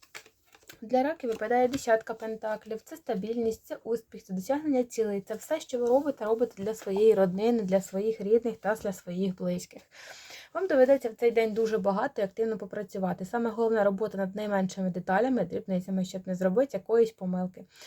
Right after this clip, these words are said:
І все обов'язково вдасться, ви з усім впораєтеся. День для вас буде досить і досить такий успішним, важливим. Важливі переговори, успіх у них,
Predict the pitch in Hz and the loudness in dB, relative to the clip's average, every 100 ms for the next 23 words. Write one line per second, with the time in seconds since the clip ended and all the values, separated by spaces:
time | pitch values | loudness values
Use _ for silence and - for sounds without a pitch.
0 | - - 226 208 - 262 233 196 - 190 | -20 0 2 2 2 2 4 2 0 -4
1 | 185 180 196 262 - 185 220 214 185 190 | -2 0 0 -2 -4 -2 -2 -2 -6 -10
2 | 202 - - 262 269 233 220 202 269 320 | -12 -10 -4 0 2 2 0 -4 -4 -2
3 | 190 190 202 220 185 226 208 185 208 320 | -2 0 0 0 0 -2 0 2 4 2
4 | - - 185 220 240 196 - 190 208 185 | -2 -10 -4 -2 -2 -6 -10 -10 -2 -2
5 | - - 233 - 208 185 185 185 180 175 | -2 -4 -6 -6 -4 0 0 0 0 0
6 | 175 - - - - 302 359 330 - 185 | -4 -8 -14 -16 -6 -4 2 2 2 -2
7 | 175 185 196 320 311 226 196 247 294 - | -2 0 2 4 4 2 0 -4 -4 -6
8 | 240 - 233 233 220 220 | -8 -6 -4 -2 -2 -4